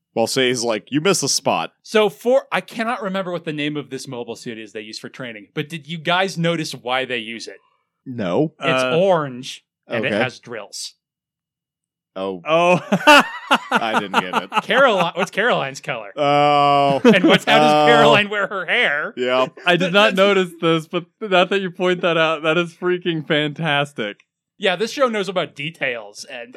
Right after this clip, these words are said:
Speaker 2: how to do them. And that's why it's so much better than say, "Build diapers."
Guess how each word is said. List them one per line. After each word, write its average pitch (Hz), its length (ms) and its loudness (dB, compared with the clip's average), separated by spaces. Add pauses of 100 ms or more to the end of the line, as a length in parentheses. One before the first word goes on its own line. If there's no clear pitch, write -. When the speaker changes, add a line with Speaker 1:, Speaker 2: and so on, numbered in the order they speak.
Speaker 2:
how 131 160 -10
to 127 120 -14
do 120 200 -16
them. 98 240 -20 (380)
And 170 120 -8
that's 165 260 -4
why 180 140 0
it's 151 180 -8
so 139 220 -10
much 147 280 -12
better 135 280 -8
than 123 360 -18 (280)
say, 147 160 -4
"Build 143 360 -10
diapers." - 600 -20